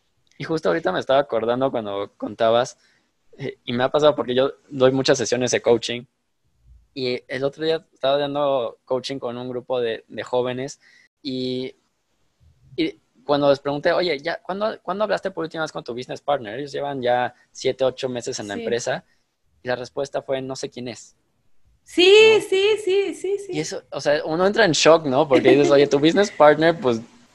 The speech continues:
Speaker 1: de-, o sea, tu carrera depende tanto de tu business partner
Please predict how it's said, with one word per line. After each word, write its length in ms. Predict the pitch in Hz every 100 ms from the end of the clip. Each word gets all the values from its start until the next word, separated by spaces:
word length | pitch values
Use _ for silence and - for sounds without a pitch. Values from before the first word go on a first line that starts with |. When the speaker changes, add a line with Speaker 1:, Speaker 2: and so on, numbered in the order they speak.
| _ _
Speaker 1:
de-, 340 | 156 139 151 - -
o 80 | 135
sea, 100 | 123
tu 120 | 135
carrera 360 | - 139 165 220
depende 360 | 170 160 175
tanto 380 | 170 143 151 151
de 60 | 151
tu 100 | 123
business 300 | 120 127 113
partner 320 | 107 101 110